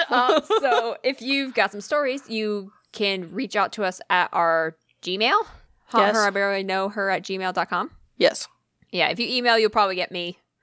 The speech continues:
Speaker 2: Ha, ha,
Speaker 1: It's always
Speaker 2: ha.
Speaker 1: busy. So you'll,
Speaker 2: Ha, ha,
Speaker 1: you'll get
Speaker 2: ha,
Speaker 1: me.
Speaker 2: ha.
Speaker 1: I'll, I'll respond to your email and blah, blah, blah. So we have an exchange, um, a person who submits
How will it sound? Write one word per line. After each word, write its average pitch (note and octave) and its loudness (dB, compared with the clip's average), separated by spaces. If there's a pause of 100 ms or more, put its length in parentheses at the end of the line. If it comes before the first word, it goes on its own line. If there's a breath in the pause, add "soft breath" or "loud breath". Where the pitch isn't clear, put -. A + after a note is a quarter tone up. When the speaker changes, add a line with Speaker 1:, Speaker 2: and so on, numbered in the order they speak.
(120)
Speaker 2:
Ha, A3+ 2
ha, B3 4
Speaker 1:
It's B3 0
always G3 4
Speaker 2:
ha. F#3 2
Speaker 1:
busy. E3 -10 (200)
So E3+ 2
you'll, B3 2
Speaker 2:
Ha, C#4 -2
ha, D#4+ 2
Speaker 1:
you'll E4+ 0
get C#4 -2
Speaker 2:
ha, A#3+ 0
Speaker 1:
me. G#3+ -2
Speaker 2:
ha. F#3+ -2
Speaker 1:
I'll, E3 0
I'll E3+ 2
respond E3 -6
to E3 -6
your D#3 -4
email D#3 -4
and D#3 -6
blah, D3+ 0
blah, D3+ -2
blah. D3+ 2
So F3 0 (360 loud breath)
we C#4 0
have B3+ 4
an B3 0
exchange, G#3 -4 (240)
um, E3 2 (160)
a - 0
person G3 -2
who G3 -2
submits F3+ -2